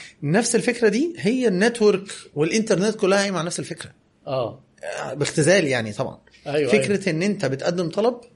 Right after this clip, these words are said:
Speaker 1: للسيرفر.
Speaker 2: أيوة.
Speaker 1: بتقول له وليكن عايز افتح الصفحه بتاعت دبليو دبليو دبليو دوت ويب كيز دوت كوم.
Speaker 2: أها.
Speaker 1: فالريكو-، الطلب بتاعك ده زي عايز سندوتش الفول ولا سندوتش برجر، يروح
Speaker 2: مم.
Speaker 1: طاير.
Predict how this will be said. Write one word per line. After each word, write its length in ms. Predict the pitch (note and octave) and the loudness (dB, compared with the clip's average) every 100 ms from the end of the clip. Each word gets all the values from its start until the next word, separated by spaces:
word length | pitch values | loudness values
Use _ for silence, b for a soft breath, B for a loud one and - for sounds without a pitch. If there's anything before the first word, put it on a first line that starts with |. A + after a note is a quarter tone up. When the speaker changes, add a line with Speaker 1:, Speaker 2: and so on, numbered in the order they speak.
| _ _ - | _ _ -8
Speaker 1:
للسيرفر. 600 | C3+ - E3 A#2 G2+ - _ A#2+ | -4 0 0 -2 -8 -16 _ -10
Speaker 2:
أيوة. 420 | A2 A2 D#3 G3 _ _ _ _ _ - | -8 -6 -8 -10 _ _ _ _ _ -8
Speaker 1:
بتقول 300 | B2 C3 F3+ | -6 0 2
له 60 | F#3 | 4
وليكن 420 | D3+ F3+ G3+ G3 | 4 2 0 -2
عايز 340 | C3 E3+ F3 D#3 | 0 -2 0 0
افتح 240 | E3+ E3+ | -2 -4
الصفحه 360 | - E3+ D#3+ D#3 | -4 -6 -4 -4
بتاعت 320 | D#3+ D3+ - - | -2 -2 -4 -2
دبليو 360 | D#3+ D#3+ C#3 | 0 0 2
دبليو 180 | D#3+ D3 | 2 2
دبليو 260 | D#3+ G3 E3 | 0 2 2
دوت 220 | E3+ E3+ | 0 0
ويب 100 | D#3+ | -2
كيز 220 | D#3+ E3 | 0 -4
دوت 180 | C#3+ C3+ | -4 -6
كوم. 220 | B2+ - - _ _ _ _ | -8 -12 -14 _ _ _ _
Speaker 2:
أها. 380 | A2 F#2+ A#2 G2 - _ | -10 -8 -10 -12 -18 _
Speaker 1:
فالريكو-، 420 | - D3+ C#3 D3 G3+ | -4 -2 0 0 -2
الطلب 380 | G3 G3+ A3+ | 0 4 4
بتاعك 260 | E3+ A3+ G#3+ | 4 0 0
ده 120 | G3+ | 0
زي 120 | G3+ | 0
عايز 240 | F#3+ F3 D#3+ | 2 0 -2
سندوتش 340 | D#3 D3+ D#3+ | -2 -2 -2
الفول 280 | C3 D#3 C#3+ | -6 -4 -2
ولا 100 | B2 | -4
سندوتش 300 | A#2 A#2 - | -6 -10 -10
برجر، 340 | E2 - - _ - | -12 -14 -20 _ -2
يروح 200 | A#2+ - | 0 2
Speaker 2:
مم. 60 | |
Speaker 1:
طاير. 400 | D3+ A3+ F3 - | 2 2 0 -6